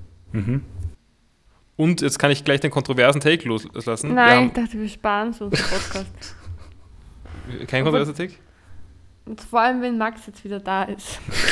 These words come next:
Speaker 2: <laughs> Max ist da?
Speaker 3: Ja, eben. Und ich hab gedacht, wir sprechen mit Max nicht über dieses Thema, weil es so kontrovers
Speaker 2: Ja, okay, dann,
Speaker 3: ist.
Speaker 2: dann, jetzt hab ich's aber schon angeteased.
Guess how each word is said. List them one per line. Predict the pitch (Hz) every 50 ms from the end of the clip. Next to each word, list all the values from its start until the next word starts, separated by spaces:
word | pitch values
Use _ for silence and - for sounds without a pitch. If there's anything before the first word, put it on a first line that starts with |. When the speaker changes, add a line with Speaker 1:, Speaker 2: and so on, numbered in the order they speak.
| - 165 143 - 165 151
Speaker 2:
<laughs> | - - 165 143 135 - - - - - - - -
Max | 113 127 - -
ist | 294 - -
da? | 120 113 143 120 120 143 123 - 120 107 123 123 - 113 - - 110 110 - 101 104 101 - - -
Speaker 3:
Ja, | - 247 247
eben. | 233 233 254 269 269 220 220 208 196
Und | 190 214 214 -
ich | 226 214
hab | - - -
gedacht, | - - 202 220 214 - -
wir | 220 214
sprechen | - - 196 220 214 208
mit | 220 214 208 -
Max | 190 190 190 - - -
nicht | 202 190 - -
über | 185 185
dieses | 190 - 202 196 190 -
Thema, | - 202 208 202 196 185
weil | 190 185
es | -
so | -
kontrovers | - - 214 202 - - 196 -
Speaker 2:
Ja, | 120
okay, | 120 - 131 120
dann, | 123 131 -
Speaker 3:
ist. | - -
Speaker 2:
dann, | 127 127 123 -
jetzt | - - 135 135 -
hab | 151 143
ich's | 139
aber | 151 147 147
schon | 143 151
angeteased. | - 120 135 147 143 - - 139 143 143 -